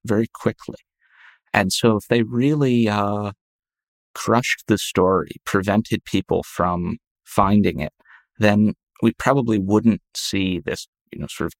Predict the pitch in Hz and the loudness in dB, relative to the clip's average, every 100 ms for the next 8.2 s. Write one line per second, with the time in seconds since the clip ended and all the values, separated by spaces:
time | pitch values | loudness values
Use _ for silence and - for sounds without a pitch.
0 | _ - 120 104 - - 139 120 104 - | _ -4 0 0 -2 0 4 4 2 -4
1 | - 107 104 104 95 101 104 - 76 80 | -2 2 2 2 0 0 0 0 -2 -4
2 | - 107 104 98 - _ _ _ 113 120 | -4 -2 -2 -2 -6 _ _ _ 4 6
3 | 113 107 98 - 95 85 - 73 - 78 | 4 -2 -4 -4 -2 -2 -4 -10 -6 -6
4 | 71 - - 64 - - _ _ _ _ | -6 -12 -14 -12 -14 -18 _ _ _ _
5 | - 78 73 92 135 170 185 135 123 117 | -4 -2 -2 -2 0 2 2 2 2 0
6 | 113 107 107 - 95 95 - - 90 101 | -2 -4 -6 -4 -4 -4 -6 -4 0 0
7 | - 82 73 - - 73 - - - - | -2 -8 -8 -10 -6 -6 -8 -16 -8 -6
8 | - | -6